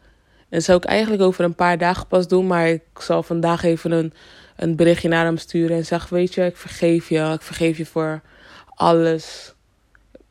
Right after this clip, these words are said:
Hetzelfde als wat ik met mijn oma heb gedaan. Ik vergeef je voor alles.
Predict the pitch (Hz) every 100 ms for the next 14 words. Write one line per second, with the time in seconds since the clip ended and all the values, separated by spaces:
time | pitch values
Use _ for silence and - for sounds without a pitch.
0 | - 196 - 180 185 170 165 165 165 160
1 | - 165 170 165 - 160 160 160 - 165
2 | - 170 165 - 165 170 170 170 156 151
3 | - -